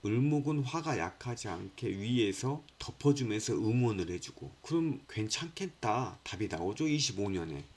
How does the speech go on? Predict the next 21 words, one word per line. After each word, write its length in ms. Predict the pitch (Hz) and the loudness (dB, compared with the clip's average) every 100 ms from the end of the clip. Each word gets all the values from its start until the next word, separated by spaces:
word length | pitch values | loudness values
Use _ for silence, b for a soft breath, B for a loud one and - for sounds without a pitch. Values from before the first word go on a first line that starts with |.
| - | -6
진월생 640 | - 120 123 113 104 104 | 2 6 6 6 2 -2
신금일간 840 | 98 127 123 117 90 87 117 120 101 - | -2 -2 0 0 0 0 0 -2 -2 4
을과 540 | 113 135 143 156 151 | 8 10 10 10 8
사, 420 | 139 113 110 82 - - _ _ _ | 6 2 0 0 -8 -20 _ _ _
재성과 760 | - 131 147 156 151 131 110 110 | 2 8 8 8 4 2 2 0
관살이 800 | - 101 104 - 120 110 139 139 - | -2 -2 -2 -2 0 2 0 -2 -4
기란 420 | - 123 139 139 | 2 6 8 8
역할을 440 | 127 - 95 90 | 4 0 -4 -2
하네. 440 | 82 82 92 127 95 - - - | -2 -2 0 0 0 -4 -6 -2
내가 280 | 104 107 95 | 2 2 2
뭔가 320 | 95 113 104 | 2 2 2
의지할 480 | 104 123 151 127 101 | 2 4 4 4 2
수 180 | - | -4
있겠다라는 960 | - - 95 - - 113 95 78 87 92 | -8 -4 -4 -2 0 2 0 -2 -4 -2
생각이 440 | 101 123 135 104 | -2 -2 -2 -4
듭니다. 480 | - 67 69 - - - | -8 -10 -8 -10 -12 -10
예, 180 | 82 65 62 | -10 -8 -10
괜찮겠다라고 1500 | - 131 139 147 165 151 131 - - 127 82 - 82 92 104 | 2 4 4 2 0 0 -2 -2 2 4 2 -2 -6 -4 -2
하지만 500 | 113 117 123 151 185 - - | -2 -2 0 0 -4 -8 -4
피부에 400 | 240 196 208 220 | -2 -2 6 8
와닿는 800 | 131 104 123 127 123 135 147 | 8 4 4 4 4 2 0